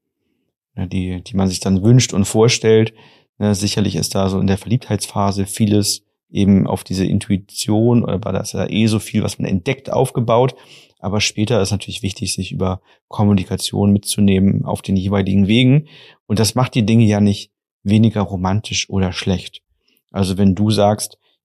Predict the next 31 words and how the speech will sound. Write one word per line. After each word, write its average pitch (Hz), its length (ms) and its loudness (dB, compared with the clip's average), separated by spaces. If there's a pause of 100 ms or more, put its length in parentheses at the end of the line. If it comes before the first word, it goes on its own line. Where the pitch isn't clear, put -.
ich - 180 -6
brauch 101 280 2
das, 117 380 0
meine 101 180 2
Sprache 98 300 -4
der 95 100 0
Liebe 101 260 0
ist, - 280 -2
dass 95 120 -6
das - 280 -6
gesprochen - 500 0
wird, 110 240 2
dass - 140 -8
man 95 100 0
sagt, 92 240 -2
ich - 160 -10
liebe 123 220 4
dich, 117 360 4 (360)
na, 101 80 -4
dann 95 140 0
ist - 140 -2
das 101 140 0
ja 98 80 -2
nicht 104 220 2
etwas, 104 420 -2 (300)
was - 360 -2 (840)
das - 420 0
weniger 110 360 4
romantisch 95 580 2
macht, 127 220 2
sondern 98 320 2